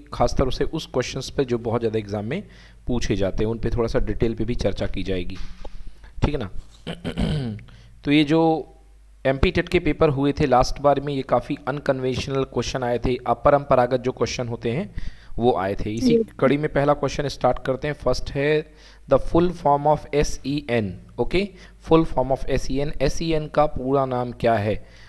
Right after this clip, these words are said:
Speaker 1: ऑप्शन है स्पेशल इमोशनल <clears throat> नेगोशिएशन, ओके, सेकंड है सोशल एजुकेशनल नीड्स, special educational needs and special and exceptional needs।
Speaker 2: सर, ऑप्शन थर्ड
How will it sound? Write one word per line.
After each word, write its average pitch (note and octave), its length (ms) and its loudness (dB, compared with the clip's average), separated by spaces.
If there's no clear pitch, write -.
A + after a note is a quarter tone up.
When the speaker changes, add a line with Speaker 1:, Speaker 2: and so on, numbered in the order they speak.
Speaker 1:
ऑप्शन C#3+ 320 2
है D3 240 -2
स्पेशल D3+ 420 0
इमोशनल C#3+ 680 -2
<clears throat> D#3 320 -4
नेगोशिएशन, C3+ 920 0
ओके, C3+ 260 2
सेकंड C#3+ 420 -2
है D3+ 80 4
सोशल D3 500 0
एजुकेशनल C3 540 4
नीड्स, C#3 500 -2
special E3 500 2
educational C3+ 760 2
needs D3+ 420 -4
and A#2+ 240 2
special D3+ 720 0
and C3 220 -2
exceptional C3+ 680 0
needs। - 540 -4
Speaker 2:
सर, C#4 320 10
ऑप्शन B3+ 560 6
थर्ड A#3 360 4